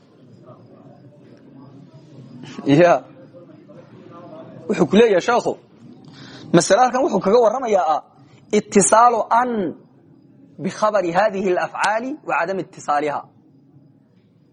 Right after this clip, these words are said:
La xidhiidhsashada an ay la xidhiidhsanayso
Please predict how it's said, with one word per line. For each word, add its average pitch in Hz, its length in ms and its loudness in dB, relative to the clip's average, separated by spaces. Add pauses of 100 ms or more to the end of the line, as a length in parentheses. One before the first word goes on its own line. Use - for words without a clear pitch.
(280)
La 165 120 -2
xidhiidhsashada 190 800 -2
an 185 160 -4
ay 196 140 0
la 240 100 -4
xidhiidhsanayso 226 720 -4